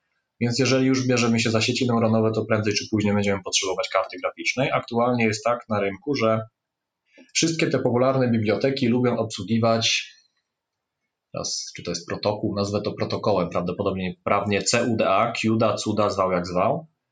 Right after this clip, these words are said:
To jest nvidiowe coś, więc, e, od pewnego etapu, jeżeli pracujemy na multimediach, to zwykle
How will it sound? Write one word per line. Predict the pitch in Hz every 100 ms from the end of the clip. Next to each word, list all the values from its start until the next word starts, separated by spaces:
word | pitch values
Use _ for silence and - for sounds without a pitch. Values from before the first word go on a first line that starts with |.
| _ _ 92 90
To | 110
jest | 101 120
nvidiowe | 110 110 107 101 95
coś, | - 131 - -
więc, | 107 110 113 110 - 110
e, | 107 110 113
od | 110 113
pewnego | 139 170 160
etapu, | 127 139 143 135 131 131 _ _
jeżeli | 120 120 131 127
pracujemy | 131 123 127 123 117
na | 110
multimediach, | 110 113 147 156 127 113
to |
zwykle | 107 117 120 110